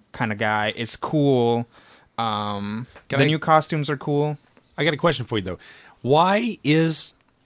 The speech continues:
Speaker 2: you being made out of rock instantly mean that you're super strong?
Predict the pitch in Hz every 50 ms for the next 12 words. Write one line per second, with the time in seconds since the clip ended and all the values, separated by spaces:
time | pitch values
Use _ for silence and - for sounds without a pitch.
0 | _ _ _ _ - 113 123 135 160 180 160 165 180 165 151 147 160 160 156 156
1 | 151 143 135 117 98 104 117 127 139 135 127 110 104 101 - - - - - -
2 | 135 151 160 - - 156 147 127 135 143 135 131 135 135 135 135 131 123 104 107
3 | 123 131 117 - - 139 - 110 - - - 123 120 107 87 73 71